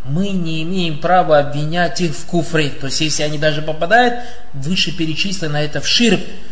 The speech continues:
«Хатта ятабайяна лягум ма джаа бихи расуль». До тех пор, пока до них не дойдет то, с чем пришел посланник.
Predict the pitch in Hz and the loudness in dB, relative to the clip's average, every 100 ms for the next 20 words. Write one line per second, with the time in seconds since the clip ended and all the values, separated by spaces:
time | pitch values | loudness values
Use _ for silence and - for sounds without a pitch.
0 | - - - - 185 180 - 156 147 143 | -4 -4 -4 2 2 2 0 0 0 2
1 | 147 143 175 170 156 143 139 139 143 214 | 0 2 0 0 -2 -2 0 2 2 0
2 | 214 - - 131 143 135 147 151 131 135 | 0 -2 -4 -2 -2 -2 -2 -2 -2 -2
3 | 135 131 131 151 135 156 151 208 185 175 | -2 -2 -2 -2 -2 -2 -2 -2 -2 -2
4 | 147 147 135 156 147 147 143 151 143 147 | 0 0 0 0 0 -2 -2 -2 -2 -2
5 | 190 196 160 147 - 135 - 143 - 147 | -2 -2 -2 -2 -2 -2 -4 -4 -2 -2
6 | 143 131 143 139 131 | -2 -2 0 0 -2